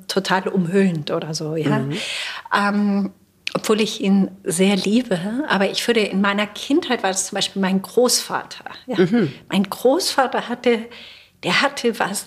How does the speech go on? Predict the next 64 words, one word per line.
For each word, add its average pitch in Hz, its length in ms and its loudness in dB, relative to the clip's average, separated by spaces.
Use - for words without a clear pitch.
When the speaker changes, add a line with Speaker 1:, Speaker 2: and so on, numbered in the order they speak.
Speaker 1:
wo 190 80 -2
ich - 160 -4
dachte, - 360 -4
was - 200 -6
ist - 360 -4
das - 220 -4
denn? 175 200 -8
Der 190 180 -4
kam 269 400 2
in 226 100 0
den 233 200 0
Raum 185 360 -2
und 196 100 -6
ich 175 140 -8
hatte 190 240 -8
wirklich 208 240 -2
das - 140 -2
Gefühl, 226 500 -2
es - 100 -4
ist - 100 -6
eine 220 220 4
Lichtgestalt. 214 880 -2
Ich - 160 -4
hab - 180 -4
gedacht, 220 320 0
ich - 140 -4
hab 240 260 -4
immer 302 260 4
Licht 370 320 -2
gesehen 196 340 0
um - 140 -4
den 190 160 0
rum 190 420 -6
Speaker 2:
Mhm. 151 300 -4
Speaker 1:
und - 80 -6
dachte, - 260 -2
was - 280 -10
macht - 500 -6
denn 277 180 2
der? 190 260 -2
Und - 140 2
dann 208 160 0
setzte 208 500 -2
se-, 220 280 4
der 226 200 2
sich 226 240 -4
mit 220 220 -2
mir 208 180 2
hin 226 260 -2
und 330 200 4
fragte - 420 -4
mich, 240 300 0
wie 233 40 -2
es - 140 -4
mir 202 140 2
geht. 214 260 -2
Ich - 180 -12
wusste - 220 -10
gar 170 160 -4
nicht, - 220 -10
wie - 20 -6
es - 140 -4
mir - 100 -8
ge-, - 140 2